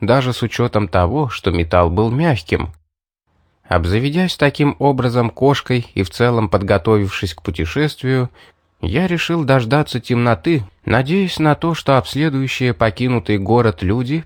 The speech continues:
по ночам не рискуют там бродить и возвращаются в Талар или Цитадель. Хотя мне темнота тоже может доставить немало трудностей, хотелось ведь обзавестись оружием и усилить защиту.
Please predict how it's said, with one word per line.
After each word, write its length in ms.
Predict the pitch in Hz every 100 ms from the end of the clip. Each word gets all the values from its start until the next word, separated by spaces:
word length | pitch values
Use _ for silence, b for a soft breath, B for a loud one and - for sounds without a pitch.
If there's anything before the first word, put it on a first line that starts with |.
| -
по 80 |
ночам 420 | 98 104 - 127 127
не 100 | 131
рискуют 540 | 135 - 208 185 101
там 260 | - 92 87
бродить 480 | 90 90 147 165 - b
и 100 | -
возвращаются 760 | 87 101 113 113 156 170 160 156
в 60 |
Талар 440 | - - 147 160 156
или 240 | - 151
Цитадель. 720 | 139 151 - 170 135 82 58 - _ _ _ _
Хотя 500 | - 107 - 156 180
мне 240 | 175 160
темнота 560 | 160 151 151 147 - 151
тоже 380 | - 185 165 101
может 320 | 107 104 95
доставить 640 | 101 95 - 110 107 -
немало 400 | 101 98 101 98
трудностей, 800 | - 156 175 101 87 - 80 - b b
хотелось 600 | - 87 92 123 170 180
ведь 160 | 180 175
обзавестись 680 | 170 147 151 143 - 156 -
оружием 680 | 147 113 113 113 143 156 151
и 120 | -
усилить 500 | 135 131 - 120 139
защиту. 680 | 123 123 - - 180 - 57